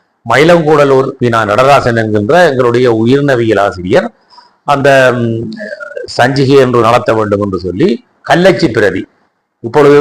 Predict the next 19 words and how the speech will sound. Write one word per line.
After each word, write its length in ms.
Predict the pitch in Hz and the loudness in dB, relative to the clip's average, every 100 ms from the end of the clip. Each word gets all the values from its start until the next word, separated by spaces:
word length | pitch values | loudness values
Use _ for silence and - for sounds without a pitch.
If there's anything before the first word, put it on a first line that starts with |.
| 127 | 2
இருப்பவரோடு 420 | 135 139 135 156 | 0 2 2 2
கல்லச்சிக்கு 540 | 202 143 147 139 139 127 | 2 0 0 0 -2 -2
பிரதி 280 | 131 131 131 | 0 0 2
என்றால் 300 | 123 156 139 | 2 2 2
என்னென்னு 240 | 131 127 | 0 -2
தெரியாது. 340 | 120 117 113 | 0 0 0
அதாவது 340 | 101 123 135 156 | 2 2 2 0
ரோனியோ 400 | 127 160 180 170 | 4 4 4 2
என்று 160 | 139 123 | 0 -2
சொல்லுவாங்க, 420 | 113 101 92 - - _ _ _ _ _ _ - | -2 0 -2 -4 -18 _ _ _ _ _ _ -4
ஆம், 440 | 113 110 107 107 101 | -2 0 -2 -4 -8
தட்டச்சு 440 | - 131 147 127 123 | -2 0 0 0 -2
செய்து 280 | 123 113 156 | 0 0 2
அதை 120 | 196 | 4
ரோனியோ 440 | 160 143 135 127 113 | 2 2 0 0 -2
பண்ணி 260 | - 107 151 | -4 -2 0
எடுக்கிறது. 380 | 165 95 95 87 104 | 0 0 -2 -4 -6
அந்த 360 | - 113 151 151 180 180 - - _ - | -4 -2 0 2 2 0 -6 -20 _ -4
கல்லச்சு 460 | 127 139 135 143 | 0 0 0 0